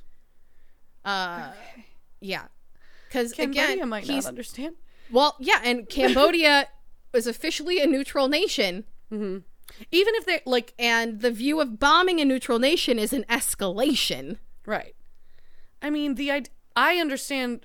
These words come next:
Speaker 2: I guess from a policy standpoint, it's like they're saying they're neutral, but they're not acting in a neutral way, and that's troubling. However, they are right next to Vietnam.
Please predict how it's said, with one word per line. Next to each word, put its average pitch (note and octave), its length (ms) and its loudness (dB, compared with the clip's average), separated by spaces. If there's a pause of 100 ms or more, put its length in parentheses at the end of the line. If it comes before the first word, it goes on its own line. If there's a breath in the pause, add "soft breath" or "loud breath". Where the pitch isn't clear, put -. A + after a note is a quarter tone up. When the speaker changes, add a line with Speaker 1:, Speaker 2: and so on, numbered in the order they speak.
(160)
Speaker 2:
I A#3 100 4
guess A#3 380 -2
from B3+ 120 -4
a G#3+ 80 -2
policy B3+ 420 -4
standpoint, G#3+ 420 -6
it's G3+ 120 -8
like G#3+ 140 -2
they're G#3 140 0
saying G3+ 300 -4
they're G3+ 160 -4
neutral, G3+ 320 -6
but F#3+ 120 -8
they're F#3+ 120 -4
not F3+ 200 -2
acting F3+ 360 -6
in F3+ 80 -4
a F3 80 -6
neutral F3 500 -8
way, E3+ 240 -2
and F3 180 -6
that's - 440 -10
troubling. C4 680 -4 (260 loud breath)
However, G#3+ 720 2
they C#4 220 -6
are F3+ 240 -6
right B3+ 360 -4
next C4+ 260 -6
to A#3+ 80 -4
Vietnam. F#3 540 -4